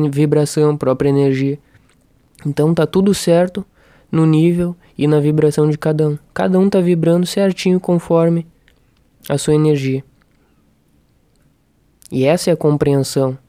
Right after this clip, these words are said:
e a aceitação de quem tá fluindo. E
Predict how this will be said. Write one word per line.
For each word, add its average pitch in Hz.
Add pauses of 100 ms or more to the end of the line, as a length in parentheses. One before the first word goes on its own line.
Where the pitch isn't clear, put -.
(260)
e 139
a 135
aceitação 135
de 131
quem 131
tá 127
fluindo. 127 (1800)
E 208